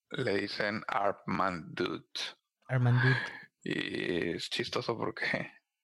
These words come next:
Speaker 1: cuando Limp Bizkit estaba buscando guitarrista fue también, este, como, este, estuvo ahí en la contienda para, pero
Speaker 2: Para
Speaker 1: qué bueno
Speaker 2: entrar.
Speaker 1: que no, porque si no,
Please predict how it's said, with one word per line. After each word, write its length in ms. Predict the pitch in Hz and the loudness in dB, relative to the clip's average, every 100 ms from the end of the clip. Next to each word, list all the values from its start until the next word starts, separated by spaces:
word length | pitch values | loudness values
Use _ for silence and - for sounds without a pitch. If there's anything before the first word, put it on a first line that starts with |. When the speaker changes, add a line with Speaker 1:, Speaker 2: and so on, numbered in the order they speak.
| _ _ - - - - _ _ | _ _ -6 -4 -6 -10 _ _
Speaker 1:
cuando 1160 | - - - 92 98 - - - - - - _ - 139 | -4 -2 -2 0 0 2 0 0 -2 -4 -6 _ -6 -2
Limp 240 | 123 117 | 0 0
Bizkit 320 | 123 - 123 | -2 -4 -4
estaba 280 | 123 - 117 | -2 0 2
buscando 440 | 117 117 117 110 113 | 2 0 -2 -2 -2
guitarrista 680 | 113 - - 101 - 110 113 | -2 -2 -2 -2 0 -2 0
fue 500 | 113 101 104 107 - - - | 0 2 2 0 -4 -16 -6
también, 520 | - 101 98 90 98 | -4 0 -2 0 -4
este, 340 | 104 - - | -4 -4 -6
como, 380 | - 57 50 - - _ _ _ - - - - - - - _ | -6 -6 -6 -6 -10 _ _ _ -14 -12 -12 -14 -16 -18 -20 _
este, 580 | - - - - - - | -8 -6 -8 -4 -4 -2
estuvo 340 | - - 117 120 | -4 -4 0 0
ahí 60 | |
en 80 | 123 | 0
la 100 | 135 | -2
contienda 560 | - - 123 95 120 120 | -2 -2 0 0 0 2
para, 400 | 113 - - - - - | 2 2 0 -4 -10 0
pero 140 | - 127 | 6 8
Speaker 2:
Para 40 | |
Speaker 1:
qué 60 | 117 | 8
bueno 140 | 107 127 | 8 6
Speaker 2:
entrar. 160 | - | 4
Speaker 1:
que 80 | - | 0
no, 80 | 98 | -2
porque 300 | - - - | -2 -2 -4
si 160 | - - | -4 -4
no, 180 | - | -2